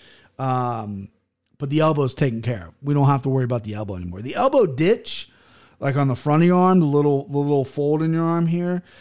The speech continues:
That smarted too, a, a, a girl that, uh, was covered in tattoos. She said the elbow wasn't bad to her, but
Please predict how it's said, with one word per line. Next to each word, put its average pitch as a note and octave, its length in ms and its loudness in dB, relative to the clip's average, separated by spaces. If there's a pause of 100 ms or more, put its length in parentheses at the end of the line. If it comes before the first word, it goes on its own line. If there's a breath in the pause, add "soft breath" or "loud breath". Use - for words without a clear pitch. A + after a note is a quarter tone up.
(160 loud breath)
That A#3+ 200 0
smarted A3+ 460 2
too, G#3 320 4
a, D3 100 4
a, C#3+ 360 2
a C#3+ 40 2
girl D#3+ 380 4
that, C#3+ 320 0
uh, C3 380 0
was C3+ 140 -2
covered D#3 300 2
in D3 100 2
tattoos. C3+ 400 -4
She E3+ 140 -4
said A3+ 220 0
the G3+ 80 0
elbow A3 240 4
wasn't F#3+ 260 2
bad D#3 300 0
to C3+ 100 -2
her, A2+ 80 -2
but F#2 240 -8